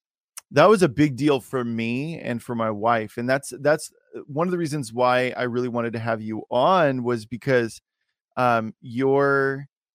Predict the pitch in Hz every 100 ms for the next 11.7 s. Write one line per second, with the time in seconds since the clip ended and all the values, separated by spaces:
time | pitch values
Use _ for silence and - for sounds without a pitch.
0 | _ _ 117 160 190 160 135 131 135 165
1 | 175 160 127 131 - 139 123 113 - 147
2 | 151 131 123 117 123 - 170 - 147 160
3 | 185 226 240 240 214 156 175 170 - -
4 | 139 139 143 147 156 156 175 - 190 175
5 | 170 175 160 151 160 165 160 - - 156
6 | 143 - 151 151 151 - 151 - 135 -
7 | 131 127 123 - 120 117 113 113 110 -
8 | 107 107 - _ _ 131 135 127 113 202
9 | 202 131 175 - 175 196 170 160 - 175
10 | 151 - _ _ 143 180 - 165 - 165
11 | 131 143 120 _ 147 135 135